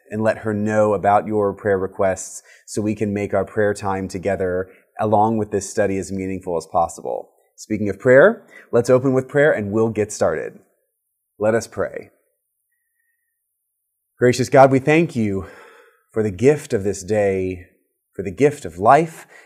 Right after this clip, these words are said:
and for the gift of love. Open our hearts and minds. Fill us with your Spirit. Give us the power and strength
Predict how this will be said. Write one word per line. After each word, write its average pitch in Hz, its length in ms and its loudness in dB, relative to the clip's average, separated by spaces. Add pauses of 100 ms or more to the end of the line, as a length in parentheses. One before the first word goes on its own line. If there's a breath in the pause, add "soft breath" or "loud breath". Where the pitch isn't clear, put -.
and 104 120 -8
for 110 120 0
the 95 80 -4
gift 120 320 0
of 90 120 -6
love. 85 460 -4 (1400)
Open 170 240 2
our 143 100 2
hearts 123 420 -2
and 104 160 -6
minds. 85 640 -10 (720)
Fill 143 180 4
us - 380 -4 (260)
with 104 220 -2
your 104 200 0
Spirit. 87 600 -8 (840)
Give 135 220 0
us - 580 -4 (280)
the 101 60 -8
power 113 800 -4 (200 soft breath)
and 101 180 -8
strength 123 720 -4